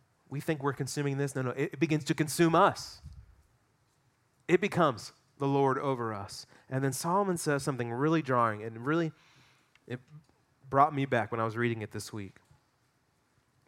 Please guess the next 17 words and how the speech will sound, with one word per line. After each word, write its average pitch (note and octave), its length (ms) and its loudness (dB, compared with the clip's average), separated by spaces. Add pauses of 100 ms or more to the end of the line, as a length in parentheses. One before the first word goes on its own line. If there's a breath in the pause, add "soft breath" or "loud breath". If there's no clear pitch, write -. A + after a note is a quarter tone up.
(120)
But A2+ 120 -6
it's G2+ 120 -10
so C3+ 220 -4
true, G2 480 -10
and G#2+ 100 -14
we'll G2+ 100 -10
see - 160 -6
why. G2 260 -4 (920 soft breath)
Look - 100 -16
at - 20 -12
what D#3 100 -2
he C#3+ 60 2
says G#2+ 380 -2
in A2 240 -8
verse G#2+ 500 -8 (760)
three A2 340 -8
again, F2+ 280 -14